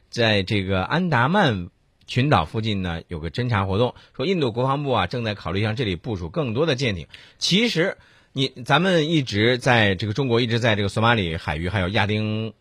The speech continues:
湾来执行这个，呃，护航和反海盗任务，对吧？我们在印度洋那都是正常的活动和航行啊，这符合国际法和国际惯例啊，我们也不对任何国家会造成威胁。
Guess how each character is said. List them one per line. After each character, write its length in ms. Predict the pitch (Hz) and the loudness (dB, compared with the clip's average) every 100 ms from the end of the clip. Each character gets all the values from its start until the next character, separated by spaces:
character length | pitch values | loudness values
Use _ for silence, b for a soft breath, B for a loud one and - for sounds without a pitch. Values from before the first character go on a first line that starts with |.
| _ | _
湾 340 | 117 107 113 - - | -2 -2 -2 -8 -4
来 180 | 104 | -2
执 140 | 101 101 | -2 -2
行 180 | 98 101 | -2 -2
这 80 | |
个， 400 | 92 90 82 78 b b b | -2 -4 -6 -10 b b b
呃， 160 | 104 90 | -8 -6
护 180 | - 110 | -2 0
航 260 | 92 98 | 0 0
和 180 | 110 113 | 0 0
反 180 | 110 110 | 0 0
海 100 | 82 | 0
盗 140 | 92 | -2
任 180 | 92 98 | -2 -2
务， 80 | 85 | -2
对 100 | 120 | 2
吧？ 200 | 120 117 b b - | 2 2 b b 0
我 300 | 185 170 147 | 6 8 6
们 200 | 156 208 | 2 0
在 140 | 202 | 0
印 240 | 220 240 | 2 0
度 120 | 165 139 | 2 2
洋 260 | 120 143 | 2 0
那 80 | 175 | -4
都 160 | 156 185 | -4 -2
是 140 | 175 | -2
正 300 | 170 269 175 | -2 -2 0
常 220 | 135 110 | -2 -2
的 200 | 131 117 b b _ | 0 0 b b _
活 300 | - 123 139 | 4 6 6
动 240 | 156 110 | 4 2
和 160 | 101 120 | -2 -4
航 300 | - 107 139 | -2 -4 -2
行 180 | 104 107 | -2 -2
啊， 160 | 90 b b - | -4 b b -2
这 140 | 254 | -2
符 200 | - 254 | 0 0
合 160 | 233 208 | 2 4
国 200 | 143 160 | 4 4
际 120 | 156 | 2
法 200 | 139 101 | 2 0
和 80 | 120 | 0
国 180 | 120 | 0
际 120 | 165 160 | 0 2
惯 200 | 202 202 | 0 2
例 120 | 190 | -2
啊， 180 | 78 b b b | -4 b b b
我 100 | 131 | 0
们 140 | 202 | 4
也 80 | 254 | 2
不 180 | 127 143 | 2 -4
对 180 | 247 180 | -2 -2
任 200 | 233 233 | 0 -2
何 120 | 139 | 0
国 140 | 113 | 0
家 140 | 117 117 | 2 0
会 100 | 127 | 2
造 160 | 147 | 2
成 180 | 127 147 | 2 2
威 160 | 202 226 | 2 2
胁。 280 | - 87 | 0 -4